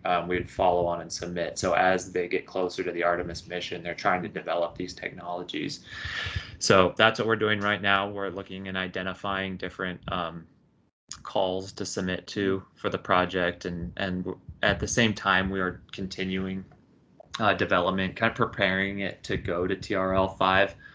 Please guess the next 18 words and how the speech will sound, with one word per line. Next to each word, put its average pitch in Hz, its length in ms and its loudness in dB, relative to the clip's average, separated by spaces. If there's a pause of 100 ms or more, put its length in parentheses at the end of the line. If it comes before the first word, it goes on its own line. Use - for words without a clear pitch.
(200)
Um, 82 460 0 (300)
and 95 200 -2
so 95 220 4
doing 92 240 2
things 92 240 0
like 82 180 0
Connor 92 260 2
mentioned, 90 440 0
you 90 60 0
know, 87 60 0
we 90 100 -2
found 92 300 4
some 90 140 -4
systems 90 520 0
that 87 180 0
need 90 160 -2
to 90 60 -2
be, 87 260 -2